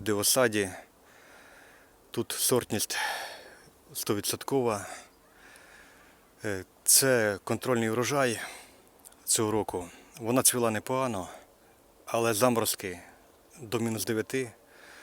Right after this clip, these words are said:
Ну, фактично зробили своє діло і завязь опала. Тут в мене вже прищеплений для кращого пилення в крону теж пізній сорт диплоїдних слив Byron Gold.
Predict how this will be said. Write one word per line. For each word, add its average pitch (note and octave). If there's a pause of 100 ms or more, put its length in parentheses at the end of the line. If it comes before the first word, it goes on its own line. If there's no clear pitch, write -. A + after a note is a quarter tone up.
(580)
Ну, E3
фактично B2
зробили A2+
своє A#2+
діло G#2+ (260)
і A2
завязь G#2
опала. G2+ (440)
Тут -
в -
мене A2 (580)
вже G#2+
прищеплений G#2 (560)
для G#2+
кращого A2
пилення G2+ (560)
в -
крону G#2+ (680)
теж - (100)
пізній G2+ (100)
сорт G#2+
диплоїдних G#2
слив B2
Byron G#2
Gold. F#2+